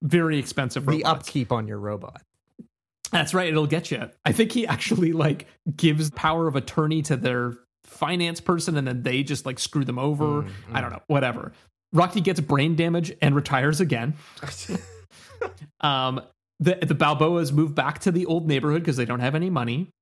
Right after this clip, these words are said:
Speaker 2: Of course.
Speaker 1: Um, and then Rocky trains a young boxer named Tommy Gunn.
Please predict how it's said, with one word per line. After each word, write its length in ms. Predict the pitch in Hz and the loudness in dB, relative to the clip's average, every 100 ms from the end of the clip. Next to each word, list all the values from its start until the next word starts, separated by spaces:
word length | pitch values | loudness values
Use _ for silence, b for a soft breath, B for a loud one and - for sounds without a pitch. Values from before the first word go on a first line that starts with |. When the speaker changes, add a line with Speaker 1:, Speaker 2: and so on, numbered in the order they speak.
| - | -20
Speaker 2:
Of 60 | |
course. 300 | - 95 147 139 | -12 -8 -2 0
Speaker 1:
Um, 480 | 123 120 123 123 - | 0 -2 -4 -6 0
and 180 | 165 160 | 2 2
then 220 | 156 160 - | 2 0 -4
Rocky 400 | 143 147 147 202 | 2 2 2 -4
trains 440 | - 151 131 139 - | -2 -2 0 0 0
a 80 | 139 | 0
young 340 | 131 131 131 | 2 0 0
boxer 680 | 117 156 - - 131 127 147 - | 2 0 0 -4 -2 -2 -6 -6
named 340 | 151 135 123 - _ _ | 0 2 0 -4 _ _
Tommy 480 | - 190 226 233 208 | 0 2 2 0 0
Gunn. 560 | 151 165 160 120 147 | 2 2 0 -2 -4